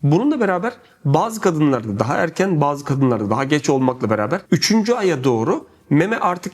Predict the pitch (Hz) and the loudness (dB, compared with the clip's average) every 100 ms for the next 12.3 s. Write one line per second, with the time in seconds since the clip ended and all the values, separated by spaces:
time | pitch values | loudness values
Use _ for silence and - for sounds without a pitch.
0 | - - 190 175 165 - 123 131 - 196 | -4 0 0 2 0 0 -2 -2 -2 0
1 | 226 226 _ - - 151 139 123 110 101 | -2 -4 _ -4 0 2 2 2 0 0
2 | 101 - 247 151 - - - 254 - - | -2 -2 0 0 -2 -2 -2 -2 -2 0
3 | 147 135 131 208 349 - 196 - 208 220 | 0 2 0 0 -2 -2 -2 0 0 0
4 | 262 - 202 190 - 220 196 196 190 208 | -4 -2 -2 0 0 0 0 0 0 0
5 | 247 185 - - _ 156 160 185 214 233 | 0 -2 -4 -8 _ 2 2 2 0 -2
6 | 240 175 156 214 220 196 208 170 165 220 | -2 0 0 0 0 0 0 0 0 0
7 | 214 185 - 131 123 - 113 110 98 95 | 0 0 0 0 2 0 0 0 0 -2
8 | - - 98 - - - 170 240 - 214 | -6 -8 -10 -12 -14 -2 0 2 0 0
9 | 220 143 - 156 117 - _ 147 165 135 | 0 0 0 0 -2 -12 _ 2 2 0
10 | 135 147 139 104 110 - _ _ _ 165 | 0 0 0 0 -2 -4 _ _ _ -2
11 | 180 160 107 98 - 190 247 156 147 - | 2 2 0 -4 -4 -2 0 0 0 -4
12 | - - 214 | -2 -2 -2